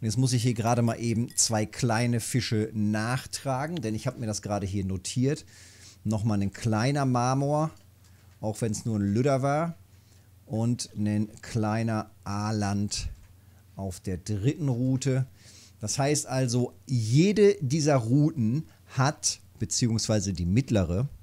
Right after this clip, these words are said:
auf fünfundzwanzig Meter hat am meisten geliefert. Die mittlere hat drei Marmor und einen Schuppi geliefert. Die vordere hier vorne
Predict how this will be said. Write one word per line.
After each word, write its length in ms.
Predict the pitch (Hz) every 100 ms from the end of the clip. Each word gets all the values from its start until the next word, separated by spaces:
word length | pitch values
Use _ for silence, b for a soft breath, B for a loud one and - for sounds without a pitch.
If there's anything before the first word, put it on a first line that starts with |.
| - -
auf 280 | 90 87 -
fünfundzwanzig 800 | - 107 95 90 - 92 107 90
Meter 180 | 87 85
hat 100 | 82
am 140 | 82
meisten 360 | 82 98 - 95
geliefert. 520 | 80 78 76 87 - - B B B B B B B -
Die 60 |
mittlere 560 | 107 165 156 131 139 143 - 113
hat 240 | 123 - -
drei 440 | 110 127 117 151
Marmor 640 | 139 135 143 131 127 -
und 120 | 123
einen 100 | 131
Schuppi 320 | - 160 160 143
geliefert. 600 | 139 139 143 156 151 -
Die 160 | 110 107
vordere 480 | - 143 147 139 127
hier 160 | 120
vorne 560 | - - 127 127 127